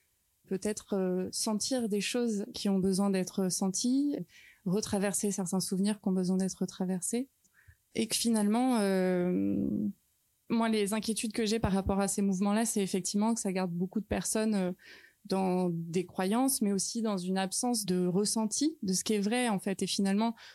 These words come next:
je pense notamment à des récits, mais vraiment, euh, très graves, de personnes, euh, qui, euh, dans ce mouvement-là, vont dire aussi, euh, « Mais tout arrive pour une raison », notamment, euh, en cas d'agression, euh, «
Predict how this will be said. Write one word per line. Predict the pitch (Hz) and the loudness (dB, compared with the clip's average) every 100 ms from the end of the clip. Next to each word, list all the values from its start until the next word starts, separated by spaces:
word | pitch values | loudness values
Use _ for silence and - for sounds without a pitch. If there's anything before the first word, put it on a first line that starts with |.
| _ _ _ _ - | _ _ _ _ -4
je | 180 | -2
pense | - 254 - | 0 0 2
notamment | 220 214 208 233 233 | 0 2 2 2 2
à | 185 | 2
des | 190 | 0
récits, | 180 202 - 294 | 2 0 2 2
mais | 226 | 2
vraiment, | 185 196 214 214 185 | 2 2 2 2 2
euh, | 190 - _ | 0 -4 _
très | - - 196 185 | -6 -2 0 0
graves, | 185 226 247 202 190 | 0 0 2 2 2
de | 180 | 2
personnes, | 180 185 - 226 226 | 0 0 0 2 2
euh, | 185 185 - - - - _ _ - | 0 -2 -12 -20 -20 -20 _ _ -8
qui, | - 226 208 | -2 2 2
euh, | 180 - 185 | 2 -2 -4
dans | 170 208 214 | -2 0 2
ce | - | 2
mouvement-là, | 202 190 190 196 226 | 2 2 2 2 2
vont | 220 190 | 2 2
dire | 185 202 | 2 2
aussi, | 185 - 214 226 220 | 0 0 0 2 2
euh, « | 185 175 175 180 _ _ _ 196 | 2 0 0 -4 _ _ _ -2
Mais | 202 | -2
tout | 254 233 | 0 0
arrive | 214 208 | 0 0
pour | - 208 | 0 2
une | 190 | 2
raison », | 185 180 226 247 262 262 - - - | 2 2 2 4 2 0 -10 -20 -4
notamment, | 214 214 208 185 202 214 | 0 0 2 0 2 2
euh, | 190 180 | 0 0
en | - | 0
cas | 185 190 | 0 0
d'agression, | 185 180 180 170 240 240 226 | 0 0 0 0 2 2 2
euh, « | 185 175 | 2 0